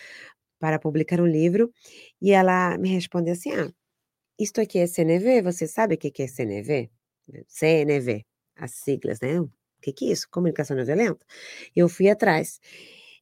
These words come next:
e me apaixonei, de fato, vou deixar aqui a dica, eu sei que não é o momento de dicas, mas vou deixar aqui a dica: assim, toda pessoa no mundo teria que estudar, eh, C N V, comunicação não violenta. Tem um livro, tem até, eh, na internet, tem, tem,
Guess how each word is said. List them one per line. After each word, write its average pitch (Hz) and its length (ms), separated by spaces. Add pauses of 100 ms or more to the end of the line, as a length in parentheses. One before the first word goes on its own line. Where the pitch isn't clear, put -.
(120)
e 170 80
me 170 100
apaixonei, 180 520
de 160 120
fato, 151 320
vou 156 120
deixar 147 280
aqui 151 180
a 156 80
dica, 151 300
eu 143 60
sei - 160
que - 120
não 143 100
é 151 80
o 156 40
momento 165 400
de 156 120
dicas, 180 200
mas 175 100
vou 160 80
deixar 165 440
aqui 165 160
a 165 80
dica: 165 280
assim, 160 260
toda 175 340
pessoa 185 300
no 185 120
mundo 151 400 (220)
teria 165 420
que 160 220
estudar, 135 520 (800)
eh, 135 480
C - 160
N 147 140
V, 107 180 (300)
comunicação 147 440
não 143 80
violenta. 127 320
Tem 156 120
um 156 40
livro, 165 400
tem 135 180
até, 135 560
eh, 110 180
na 117 120
internet, 127 600
tem, 120 300 (560)
tem, 127 220